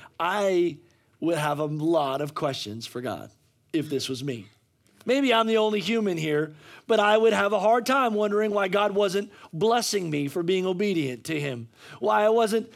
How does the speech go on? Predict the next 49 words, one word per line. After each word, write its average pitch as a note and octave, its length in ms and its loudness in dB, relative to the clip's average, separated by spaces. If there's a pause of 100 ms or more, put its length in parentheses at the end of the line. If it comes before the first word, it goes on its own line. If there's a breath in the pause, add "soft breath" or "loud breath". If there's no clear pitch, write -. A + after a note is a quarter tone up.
(180 loud breath)
why A3+ 180 2
people A#3+ 580 4 (160 loud breath)
in A3+ 160 2
the A#3 80 2
city, C4 540 2 (240 loud breath)
they A3 180 8
were, A3+ 300 4
they A3+ 100 6
were B3 120 4
act-, A3+ 520 0
throwing A3+ 280 2
rock, A#3+ 360 4
stones C4+ 400 0
at G3 180 2
them, F#3 260 0
or F#3+ 220 0
they F#3+ 140 0
were F#3+ 120 -2
beating G3+ 360 -4
them A3 60 -2
with G3 140 0
a - 20 -4
rock. A3 220 -2 (200 loud breath)
I A3+ 40 -2
don't C4 100 2
understand A#3+ 280 -2
why A3+ 100 0
they G#3+ 100 2
weren't A3 240 -2
giving G#3+ 240 -2
me A3 280 -4 (200 soft breath)
keys C4 320 -2
to B3+ 100 -6
brand B3 220 -2
new C4 120 -4
cars D#3 580 -4 (240 soft breath)
and G#3 160 -2
giving B3+ 200 0
me B3+ 140 0
lots A#3+ 280 2
of B3+ 120 -2
money G#3 240 0
because G3 240 -2
I G3+ 160 0
was G3 240 -2 (260 loud breath)
honoring A3+ 480 0
Jesus D3+ 680 -4
this D#3 240 -6
week. D3 280 -6